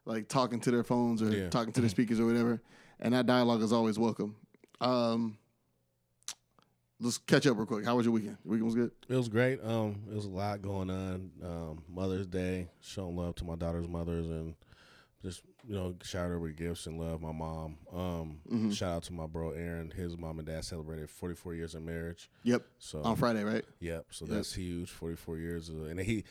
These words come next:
Speaker 2: he actually said fifty-four, but they've been married forty-four. So
Speaker 1: But they've been together fifty-four.
Speaker 2: yeah. So shout out to you guys, man, the Parkers. You know, much love to you guys, and I hope you guys enjoyed it and the best you can. And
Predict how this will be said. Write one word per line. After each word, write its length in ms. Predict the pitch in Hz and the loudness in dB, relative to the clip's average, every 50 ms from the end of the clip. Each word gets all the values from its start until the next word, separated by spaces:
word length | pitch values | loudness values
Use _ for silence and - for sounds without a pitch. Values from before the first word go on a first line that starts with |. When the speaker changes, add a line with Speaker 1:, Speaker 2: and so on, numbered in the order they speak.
| - - - | -18 -20 -8
Speaker 2:
he 100 | - 101 117 | -4 0 4
actually 120 | 123 127 | 4 4
said 180 | - - 95 - | 4 4 -2 -2
fifty-four, 440 | - 113 90 95 - - 117 110 101 | -4 -4 -4 -4 -2 2 2 2 2
but 100 | 87 92 | 2 0
they've 80 | 92 87 | -2 -2
been 180 | 87 85 80 90 | -4 -4 -4 0
married 420 | 101 107 107 98 90 82 78 - - _ _ - | 0 2 2 2 0 -2 -6 -10 -16 _ _ -20
forty-four. 640 | - - - 90 80 78 78 - - 69 64 55 50 - | -18 -10 -8 -6 -6 -6 -8 -10 -12 -12 -12 -12 -14 -14
So 320 | - - - 80 78 73 69 | -12 -10 -8 -8 -8 -4 -4
Speaker 1:
But 120 | 110 107 | -2 0
they've 120 | 110 107 101 | 0 0 0
been 140 | 107 107 | 0 0
together 280 | 107 107 117 110 107 104 | 0 0 0 -2 -2 -4
fifty-four. 340 | 80 82 85 87 85 78 104 | -4 -4 -2 -2 0 0 0
Speaker 2:
yeah. 60 | 98 | -2
So 220 | 95 - - 82 78 | -2 -4 -6 -6 -8
shout 200 | - - 90 87 | -6 -6 -4 -4
out 120 | 85 85 - | -4 -6 -6
to 120 | - 85 | -6 -6
you 100 | 85 82 | -6 -6
guys, 340 | 82 80 80 78 78 78 80 | -6 -6 -6 -6 -8 -8 -10
man, 260 | 80 80 78 78 78 | -10 -8 -8 -8 -8
the 80 | 78 76 | -10 -6
Parkers. 480 | - - 90 87 82 - 76 73 73 80 | -4 -4 -4 -4 -6 -6 -10 -10 -10 -10
You 60 | 78 | -10
know, 220 | 76 76 76 80 82 | -8 -8 -10 -10 -10
much 220 | 76 78 76 - - | -8 -8 -8 -8 -8
love 140 | 82 78 - | -10 -10 -8
to 120 | - 78 | -10 -12
you 140 | 76 76 78 | -10 -10 -10
guys, 240 | 73 73 73 73 76 | -10 -10 -10 -10 -10
and 120 | 73 71 | -12 -12
I 140 | 73 76 80 | -12 -12 -12
hope 160 | 78 - 82 80 | -10 -10 -10 -8
you 60 | 78 78 | -8 -6
guys 160 | 78 76 76 | -8 -8 -8
enjoyed 420 | 82 73 73 80 82 85 85 85 85 | -10 -10 -8 -4 -2 -2 0 0 0
it 160 | 82 82 78 | -2 -4 -4
and 160 | 76 73 78 82 | -6 -10 -12 -12
the 40 | 80 | -12
best 280 | 80 80 76 76 - | -8 -8 -8 -6 -8
you 60 | 82 78 | -10 -8
can. 380 | - - 82 80 82 80 76 | -8 -8 -6 -6 -6 -6 -6
And 140 | 73 76 80 | -8 -10 -12